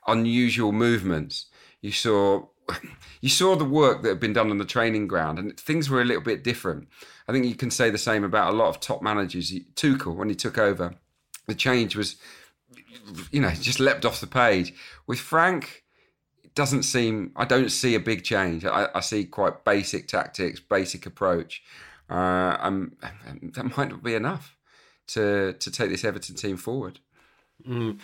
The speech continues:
Speaker 2: It's interesting, you know, that, that Aid mentioned, uh, Tuchel there, Paul. You know, he has stressed his longer-term commitment to Chelsea, given everything that's, you know, floating around that football club at the moment. But he's still yet to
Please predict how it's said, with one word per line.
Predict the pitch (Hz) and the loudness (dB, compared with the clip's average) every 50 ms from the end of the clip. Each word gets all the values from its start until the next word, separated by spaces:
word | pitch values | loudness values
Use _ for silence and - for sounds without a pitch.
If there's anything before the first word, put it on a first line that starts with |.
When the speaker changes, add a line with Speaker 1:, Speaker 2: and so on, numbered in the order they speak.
| - - - | -20 -20 -10
Speaker 2:
It's | - - | -4 0
interesting, | 196 170 - - 165 - - 156 139 131 131 - | 0 0 2 0 0 0 2 0 0 0 0 -4
you | 151 131 | -4 -4
know, | 107 | -4
that, | 127 135 131 - - 113 | -2 -2 -4 -4 -4 -4
that | 117 104 - - - | -6 -6 -6 -4 -2
Aid | 127 127 123 104 | 0 0 0 2
mentioned, | 113 113 110 104 - 110 101 101 92 82 - - - - | 0 0 0 0 -2 -2 -2 -2 -2 -6 -10 -16 -12 -10
uh, | 104 98 | -10 -10
Tuchel | 95 - 131 131 117 - 104 95 | -6 -2 -2 -2 -2 -2 -2 -2
there, | 90 87 87 85 82 78 - - _ _ | 0 0 0 0 0 -2 -4 -10 _ _
Paul. | - - 82 85 85 85 - - _ - - - - _ _ | -2 0 0 0 0 -2 -4 -10 _ -20 -20 -20 -20 _ _
You | - 123 104 | -2 -2 0
know, | 90 | 0
he | 92 151 143 | 2 2 2
has | 143 135 - | 2 2 2
stressed | - - - - 135 127 - - - | 2 0 2 2 2 2 2 0 0
his | 113 107 98 101 | 0 0 2 2
longer-term | 117 117 120 120 117 107 104 98 - - 110 101 98 98 | 2 2 4 4 4 2 2 0 0 0 0 2 0 0
commitment | - - 98 107 107 - 87 95 90 - | 0 0 2 2 0 0 -2 -6 -8 -10
to | - - | -12 -12
Chelsea, | - - - 95 87 82 - - 87 85 | -6 -2 0 0 0 0 -2 -4 -4 -4
given | - 104 95 92 90 90 90 - _ - | -2 -2 -2 0 -2 -2 -4 -6 _ -4
everything | 98 95 92 90 85 85 87 87 | -4 -2 -2 -2 -2 0 0 0
that's, | 87 82 - - - - - _ | -2 -4 -6 -10 -12 -14 -16 _
you | - 85 | -14 -14
know, | 78 82 | -12 -12
floating | - - 101 98 92 87 - 87 | -6 0 2 2 2 2 2 0
around | 90 92 92 90 85 | 0 2 2 2 0
that | 82 69 - | 0 -2 -6
football | - - 71 - 78 76 | -8 -8 -8 -8 -8 -8
club | - - 73 73 | -6 -4 -4 -4
at | 73 69 | -4 -6
the | 69 | -6
moment. | 73 73 73 73 73 76 90 - - - - - - - - - - - - - | -4 -4 -4 -4 -4 -6 -8 -8 -12 -18 -20 -20 -18 -18 -18 -18 -18 -20 -10 -6
But | - 117 - | -6 -4 -2
he's | 110 131 123 - | 0 0 2 2
still | - - - - 165 170 180 180 180 180 180 175 | 2 2 2 4 4 6 6 6 6 4 4 2
yet | - 127 131 139 139 127 - - _ - | 0 0 2 2 2 2 0 -2 _ -8
to | - - 143 131 120 117 113 117 113 | -4 0 2 4 4 4 2 0 -2